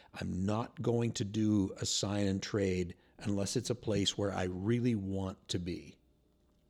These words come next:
Unfortunately for Ray Shero,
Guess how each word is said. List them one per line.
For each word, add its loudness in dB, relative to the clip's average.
Unfortunately 0
for -4
Ray 0
Shero, -2